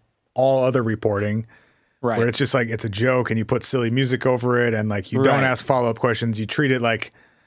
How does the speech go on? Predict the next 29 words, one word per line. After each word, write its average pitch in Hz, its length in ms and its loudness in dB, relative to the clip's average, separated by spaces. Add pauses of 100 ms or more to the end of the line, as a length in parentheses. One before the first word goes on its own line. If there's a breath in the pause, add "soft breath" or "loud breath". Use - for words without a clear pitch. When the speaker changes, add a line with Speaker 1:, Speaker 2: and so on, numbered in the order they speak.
(680 soft breath)
Speaker 1:
it's 120 140 -4
just 127 180 -2
nonsense. 131 440 0
But 139 100 2
it's 131 100 -2
like 131 200 0 (120)
a 156 40 -2
f-, - 220 -8 (280)
one 190 320 2
of, 196 340 0 (1000)
I 143 120 -2
don't 120 140 0
know, 120 320 0 (240)
a 135 120 -2
couple 196 300 2
dozen 147 520 2
people 151 360 2
who 131 140 2
have 113 160 0 (400)
been 143 240 2
in 135 180 0
outer 131 260 2
space - 680 0 (1120)
just 180 260 0
said 190 260 2
that 175 100 4
there's 170 220 4
a 151 80 4
monolith 139 840 2